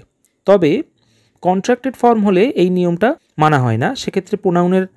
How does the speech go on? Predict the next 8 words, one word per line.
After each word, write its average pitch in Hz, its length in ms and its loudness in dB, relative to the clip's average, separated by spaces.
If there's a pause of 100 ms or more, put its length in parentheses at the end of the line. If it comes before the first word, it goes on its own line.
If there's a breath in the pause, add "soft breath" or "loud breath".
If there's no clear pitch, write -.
(280 soft breath)
আগেই 147 320 2
not 160 260 0
বসে 151 260 0
যায়, 208 180 0
কারণ, 180 300 0
আহ, 135 1300 -8
ভা-, 156 580 -2
তখন 175 380 0